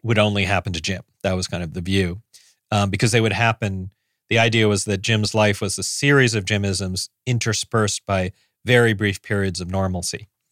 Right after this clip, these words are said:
And again, I didn't want to read too much mystically into that,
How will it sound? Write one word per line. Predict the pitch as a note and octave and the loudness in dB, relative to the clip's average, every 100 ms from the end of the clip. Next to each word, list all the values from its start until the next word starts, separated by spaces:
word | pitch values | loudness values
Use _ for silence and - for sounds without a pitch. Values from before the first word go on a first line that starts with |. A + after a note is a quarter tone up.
| _ _ _ _ - | _ _ _ _ -2
And | G#2+ G#2 G2 F#2+ - _ _ _ - | 2 2 0 -4 -8 _ _ _ -8
again, | C3+ G3 | -2 0
I | A2+ A2+ | 2 2
didn't | A#2+ B2 | 2 2
want | A2+ | 2
to | G#2 | 2
read | G2 A#2 A2+ | 2 2 2
too | B2+ | 0
much | G#2+ F2+ - | 0 0 -2
mystically | G2 C#3+ - D3+ G#2+ G#2 | 0 0 0 -4 0 2
into | F#2 F2+ F2+ | 2 0 -2
that, | E2+ E2+ | 0 -2